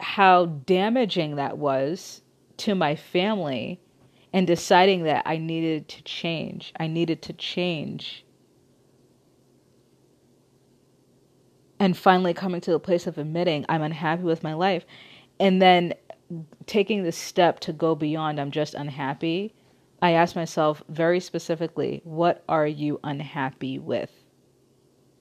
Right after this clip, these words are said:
A very specific question. And I listed, you know, I had my list. I wrote down my list of things that I was unhappy with. And one of those things I wrote down was my weight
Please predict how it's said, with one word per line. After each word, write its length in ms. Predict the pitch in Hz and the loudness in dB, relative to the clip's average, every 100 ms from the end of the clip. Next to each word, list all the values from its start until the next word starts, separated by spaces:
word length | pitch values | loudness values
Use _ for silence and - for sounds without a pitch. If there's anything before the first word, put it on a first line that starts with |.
| _ _ _ _ _ - - | _ _ _ _ _ -20 -12
A 60 | 151 | -2
very 320 | 165 156 156 | 2 4 2
specific 560 | - 147 - 139 - - | 0 -8 -4 -4 -4 -8
question. 640 | - - - - - 170 _ _ _ _ _ _ _ _ _ _ _ _ _ _ _ _ - | -8 -8 -10 -12 -10 -14 _ _ _ _ _ _ _ _ _ _ _ _ _ _ _ _ -4
And 140 | 165 | 0
I 80 | 151 | 0
listed, 680 | 147 151 - 165 160 156 160 | 0 -2 0 2 2 2 -2
you 120 | 156 | -6
know, 180 | 147 139 | -2 -2
I 80 | 151 | -4
had 220 | 156 143 | -4 -4
my 140 | 160 | -2
list. 340 | 156 147 156 139 | -2 -2 -2 -4
I 40 | |
wrote 240 | 147 151 151 | -2 -4 0
down 140 | 160 | -2
my 120 | 156 | 0
list 200 | 151 147 | -4 -4
of 80 | 151 | -8
things 220 | 151 143 | -6 -6
that 100 | 147 | -4
I 60 | 143 | -4
was 100 | 160 | -4
unhappy 440 | 147 151 143 151 | -4 -4 -4 -2
with. 240 | 165 196 226 _ _ _ _ _ _ _ _ _ _ _ _ - | -2 -2 -6 _ _ _ _ _ _ _ _ _ _ _ _ -4
And 100 | 175 | 0
one 120 | 156 | 0
of 60 | 151 | 0
those 160 | 151 | -2
things 200 | 170 160 | -4 -4
I 60 | 156 | -4
wrote 220 | 156 160 | -4 -4
down 180 | 151 180 | -4 -4
was 160 | 165 170 | -6 -6
my 160 | 151 | -8
weight 340 | 143 165 196 | -4 -4 -4